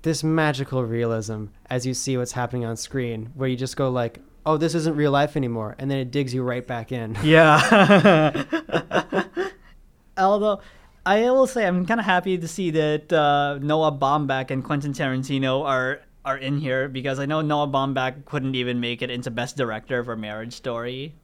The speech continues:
Speaker 2: But
Speaker 1: Yeah.
Speaker 2: then again, it's like, with Marriage Story, it is a movie that is more about the writing than it is the directing anyway, so. Although I will say, uh, the one nominee that really surprised me here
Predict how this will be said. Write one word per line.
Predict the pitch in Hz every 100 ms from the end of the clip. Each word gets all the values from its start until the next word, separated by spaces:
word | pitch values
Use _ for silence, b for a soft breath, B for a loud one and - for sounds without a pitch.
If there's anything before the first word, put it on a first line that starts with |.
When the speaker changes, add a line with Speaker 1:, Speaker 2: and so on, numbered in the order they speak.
| -
Speaker 2:
But | 127
Speaker 1:
Yeah. | 117 113 -
Speaker 2:
then | - 185
again, | 175 170 165
it's | - 165
like, | 123 B B B B _
with | 165 165
Marriage | 156 156 156 139
Story, | 170 151 147
it |
is | 151 151
a |
movie | 147 143 143
that | 143 139 143
is | 143 135 127 - -
more | 170 151 147 143 143 147 -
about | 139 135 143
the | 139
writing | 131 131 131 123 120 120
than | 120 117
it |
is | 117 113
the | 110
directing | 117 110 110 - 101
anyway, | 101 117 120 127 147
so. | - - _ _ _ _ B B B B _ -
Although | 208
I | 233
will | 202 262
say, | - 226
uh, | 170 214 - -
the | 165 156
one | 185 220 208
nominee | 165 170 170 170
that | 160
really | 156 165
surprised | 165 170 139 139 151
me | 170
here | 165 185 220